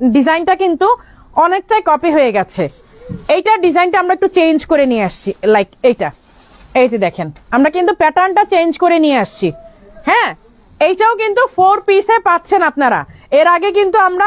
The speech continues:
ওই যে একটা ওয়ান পার্টে বোরখার মতো করেছিলাম। এই আম-, এই মেঘলা একটু ধরে রইল, আমি দেখাই দিই। আচ্ছা, এইবার আমি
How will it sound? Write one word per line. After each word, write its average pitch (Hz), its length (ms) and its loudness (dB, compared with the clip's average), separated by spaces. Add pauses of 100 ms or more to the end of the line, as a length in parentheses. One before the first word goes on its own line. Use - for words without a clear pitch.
ওই 370 60 -4
যে 294 80 -2
একটা 339 220 0
ওয়ান 320 280 2
পার্টে 381 240 0
বোরখার 349 460 0
মতো 392 220 2
করেছিলাম। 254 460 0 (680)
এই 240 100 4
আম-, 233 280 -2
এই 254 160 2
মেঘলা 277 240 0
একটু 302 180 -2
ধরে 214 140 2
রইল, 185 180 -2
আমি - 460 -10
দেখাই 165 260 -4
দিই। 147 100 -10 (500)
আচ্ছা, 226 300 -2 (260)
এইবার 349 280 2
আমি 403 240 0